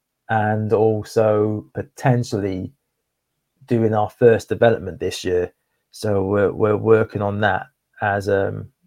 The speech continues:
as the days and weeks roll on to see if we can find, uh, a development opportunity. Rather, that might be a, a commercial to, to resi, or it might be just a, a straight up redevelopment of a resi-, residential property of some, some, some sort.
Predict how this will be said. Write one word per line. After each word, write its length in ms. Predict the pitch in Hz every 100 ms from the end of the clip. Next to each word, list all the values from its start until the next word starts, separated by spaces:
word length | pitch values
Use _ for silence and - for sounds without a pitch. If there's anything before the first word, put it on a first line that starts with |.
| _ _ _ -
as 140 | 98 107
the 80 |
days 420 | - 117 107 107 107
and 160 | 104
weeks 220 | 110 104 -
roll 260 | 101 104 107
on 180 | 101
to 80 | 101
see 180 | - 101
if 60 | 98
we 80 | 101
can 160 | 107
find, 520 | - 110 110 107 107 - _ _ _ _ _ _ _
uh, 160 | 110 110
a 40 | 98
development 420 | 107 113 107 110
opportunity. 760 | 107 - 117 110 - 113 107 - _
Rather, 280 | 110 104 104
that 160 | 101
might 260 | 104 104 -
be 160 | 107 107
a, 260 | 104 101 - _
a 120 | 98 101
commercial 600 | - 107 107 104 - 101
to, 280 | - 104 - 104
to 120 | - 104
resi, 480 | 113 107 110 110 104 _ _ _ _ _ _
or 320 | 101 101 101 -
it 140 | 95
might 400 | 110 107 104 -
be 200 | 110 101
just 320 | 101 107 -
a, 280 | 107 101 -
a 80 | 95
straight 380 | - 117 104 -
up 220 | 110 - _ - 101
redevelopment 640 | 110 104 107 104 95 101
of 80 | 98
a 40 |
resi-, 380 | 104 101 - -
residential 680 | 107 101 101 101 - 101 95
property 540 | - 107 - - 101
of 100 | 95
some, 300 | - 110 107
some, 260 | - 104 101
some 240 | - 110
sort. 340 | 107 117 127